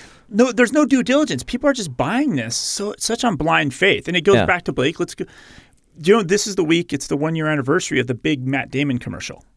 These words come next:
Speaker 2: Oh, at the Super Bowl commercial where he
Speaker 1: The, the
Speaker 2: said,
Speaker 1: courage to
Speaker 2: "Crypto
Speaker 1: buy
Speaker 2: is
Speaker 1: crypto.
Speaker 2: for the brave," right?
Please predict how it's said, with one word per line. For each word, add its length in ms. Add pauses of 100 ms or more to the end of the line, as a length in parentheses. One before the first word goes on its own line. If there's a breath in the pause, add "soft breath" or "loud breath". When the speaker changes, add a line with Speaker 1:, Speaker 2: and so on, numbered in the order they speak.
(540)
Speaker 2:
Oh, 120
at 80
the 60
Super 300
Bowl 160
commercial 420
where 180
he 140
Speaker 1:
The, 60
the 20
Speaker 2:
said, 260
Speaker 1:
courage 260
to 80
Speaker 2:
"Crypto 160
Speaker 1:
buy 100
Speaker 2:
is 80
Speaker 1:
crypto. 380 (120)
Speaker 2:
for 140
the 80
brave," 440
right? 260